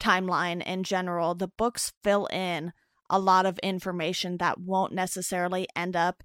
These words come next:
in the T V shows or movies. Like, for example, the last book I read was Ahsoka, which is based all about,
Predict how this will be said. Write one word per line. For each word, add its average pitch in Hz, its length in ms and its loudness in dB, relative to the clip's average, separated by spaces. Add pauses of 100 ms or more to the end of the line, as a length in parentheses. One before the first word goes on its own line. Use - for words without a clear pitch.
(300)
in 202 180 0
the 196 100 2
T 202 220 -4
V 185 180 0
shows 185 640 0
or 190 180 0
movies. 185 680 -2
Like, 180 220 -2
for 196 200 0
example, 190 600 0
the 175 340 0 (460)
last 214 340 6
book 208 160 0
I 190 120 4
read 185 280 2
was 180 400 2 (300)
Ahsoka, 240 800 2
which 196 380 0 (220)
is 190 280 0
based 180 380 -2
all 175 180 2
about, 180 340 0